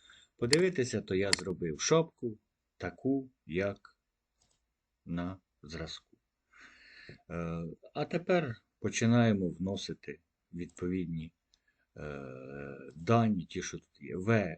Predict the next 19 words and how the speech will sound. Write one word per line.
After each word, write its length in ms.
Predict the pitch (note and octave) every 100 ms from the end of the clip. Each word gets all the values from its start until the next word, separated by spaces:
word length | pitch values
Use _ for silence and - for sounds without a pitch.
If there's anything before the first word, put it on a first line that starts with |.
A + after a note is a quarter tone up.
| -
кілометр 600 | - F#2+ F#2 F2 E2 -
поділити 520 | - D#2+ E2 D#2+ - G2
на 140 | A2
годину. 500 | B2 D#3 F3+ E3 C3 - _ _
Ну, 140 | F#3 -
так, 240 | A2+ -
як 120 | F2+
тут 220 | - A#2+ -
показано, 640 | C3 - C#3+ A#2 F2 D2+
так 200 | - F#2+ - -
і 220 | - - _ _ _
пишемо. 500 | - D2+ - - - _ _ _ _ _ _ _ _
Переходимо 560 | E2+ F2 - E2+ E2
на 80 | F2 F2+
англійську 460 | G#2+ B2 B2 - F3+
мову, 460 | F3+ E3+ C3 A#2+ -
ставимо 580 | - - F2+ E2+ D#2 D#2+ E2+
В. 360 | A#2+ D3 D3+ - _ _ _ _ - - - _ _ _ _ _
Е, 200 | D#2+ D2